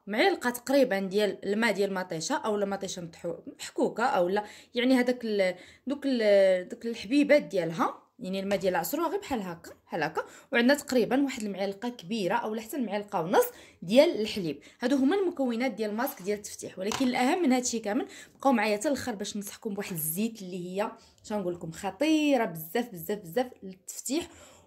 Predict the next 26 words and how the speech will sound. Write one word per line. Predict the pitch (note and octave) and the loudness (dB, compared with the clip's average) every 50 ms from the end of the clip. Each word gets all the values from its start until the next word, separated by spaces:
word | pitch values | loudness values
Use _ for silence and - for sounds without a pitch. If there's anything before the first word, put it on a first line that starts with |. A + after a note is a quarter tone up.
| _ _ - | _ _ -14
وتقدروا | - - E3+ E3 - - - A#3+ A#3+ A#3+ | -12 -10 -8 -6 -6 -2 0 0 0 0
تفتحوا | - - - - - - B3+ G3+ | -2 -6 -6 -6 -4 -2 0 0
بها، | A3+ G3+ F#3+ F3+ - - | 0 0 0 -2 -4 -6
دهنوا | D#3+ - F3+ G3+ B3 B3+ | -6 -4 0 2 2 4
بها | B3 A#3 G#3+ F#3+ E3 D#3+ - - | 4 2 0 -2 -4 -8 -8 -4
المناطق | F#3+ G#3 A#3+ C4+ - - - | 0 2 2 2 2 0 -4
الحساسه، | - - - F4 F4 - E4 D#4 D#4 - D4+ D4+ - - - _ _ - B3 | -6 -4 -2 -2 -2 -2 -2 -4 -4 -4 -6 -8 -8 -14 -20 _ _ -4 -2
الوجه، | C#4+ D#4 E4+ B3+ C#4 D#4+ D#4+ D#4 - - _ _ _ - | 2 2 4 4 4 2 0 -2 -4 -14 _ _ _ 0
اي | - A4 G#4 G4+ F4 | 4 6 6 6 6
منطقه | D#4 D4 C#4 - D4+ C#4+ C#4+ - B3+ | 4 2 0 0 -2 -2 -2 -2 -2
نتوما | A3 - D4+ D#4 D4 A#3+ | -2 -2 -2 -2 -2 -2
بغيتو | G3+ G#3+ C4 - - | -2 -4 -6 -6 -8
تفتحوها | - - - - - A#3+ B3 A#3 | -16 -16 -16 -12 -6 -2 -2 0
داوموا | A3 F#3+ C#4 D#4 E4 D4+ C4+ B3+ | 2 4 4 4 4 2 2 0
عليها | G#3+ G#3 A3 G#3+ G#3 G3 E3 - - | 0 -2 -2 -4 -4 -4 -8 -10 -12
بالدهين | D#3+ D#3+ D#3 - - G3+ C4+ E4 D4 | -14 -16 -14 -8 -2 0 0 0 2
ديالها | G3+ G#3 F#3+ F#3+ F#3 F#3+ | 0 0 0 0 0 -2
يعني | F#3 E3 D#3+ F3 G3 | -2 -2 -4 -2 0
يوميا، | A#3 C#4 D4 B3+ A#3 A#3 C#4 D4+ C#4+ - | 2 4 4 4 2 2 0 -2 -4 -6
وغادي | F3+ F3+ G#3 G#3 | -6 -6 -6 -6
تلاحظوا | G#3+ - A3+ A3 G#3+ G3 A#3 | -6 -8 -8 -8 -6 -4 -4
الفرق | A#3 A#3 - F4+ F4+ - | -4 -4 -4 -6 -6 -8
تقريبا | - - - - D#4+ E4+ F4 E4+ F#4 | -12 -16 -12 -6 -4 -2 -2 -2 -2
من | F4 D#4 | -2 -2
الاسبوع | - - C4 - B3 C4 A#3+ | -2 -4 -6 -6 -4 -4 -4
الاول. | - - F3+ D#3+ D3 - | -2 -2 -4 -4 -4 -6